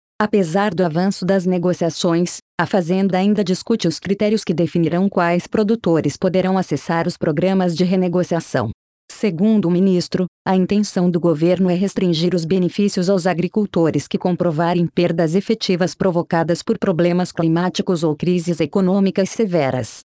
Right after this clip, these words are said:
A equipe econômica busca evitar que o programa seja utilizado de maneira indiscriminada por produtores sem comprovação de dificuldades financeiras relacionadas à produção.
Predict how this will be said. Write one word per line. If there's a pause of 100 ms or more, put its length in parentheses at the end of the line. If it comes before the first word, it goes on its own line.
(300)
A
equipe
econômica
busca
evitar
que
o
programa
seja
utilizado
de
maneira
indiscriminada
por
produtores
sem
comprovação
de
dificuldades
financeiras
relacionadas
à
produção.